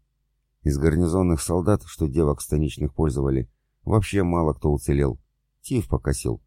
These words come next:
Послали их в поле эшелон с казаками, что возвращались домой, из пушек расстреливать.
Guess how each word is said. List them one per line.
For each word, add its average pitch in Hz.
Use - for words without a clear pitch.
Послали 95
их 78
в -
поле 87
эшелон 85
с -
казаками, 78
что 73
возвращались 76
домой, 80
из -
пушек 73
расстреливать. 65